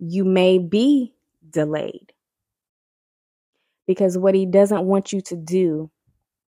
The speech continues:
is forget him once you get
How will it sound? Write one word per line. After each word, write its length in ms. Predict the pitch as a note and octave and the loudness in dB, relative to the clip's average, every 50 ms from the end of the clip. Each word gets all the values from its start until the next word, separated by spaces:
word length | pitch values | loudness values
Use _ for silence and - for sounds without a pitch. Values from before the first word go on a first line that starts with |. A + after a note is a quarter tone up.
| _ _ _ _ _ _ _ _ _ _ _ _ - | _ _ _ _ _ _ _ _ _ _ _ _ -2
is 160 | F#3 F3+ - | -2 -2 -2
forget 420 | - G3+ F#3+ F3 E3 F3+ F#3 F3+ | -2 -2 -2 0 2 0 0 0
him 460 | F#3 E3 F3+ F3 E3 E3 F3+ F3 F3 _ _ - | 0 -4 -4 -4 -4 -6 -8 -10 -12 _ _ -12
once 460 | - E3+ D#3+ F3 F3 E3 - - - - | -8 -4 -2 -2 -2 -4 -6 -8 -10 -8
you 80 | F3 | -8
get 440 | D#3+ D#3 D#3 E3+ E3+ D#3+ D#3 D#3 - | -8 -4 -2 -2 0 0 0 -2 -4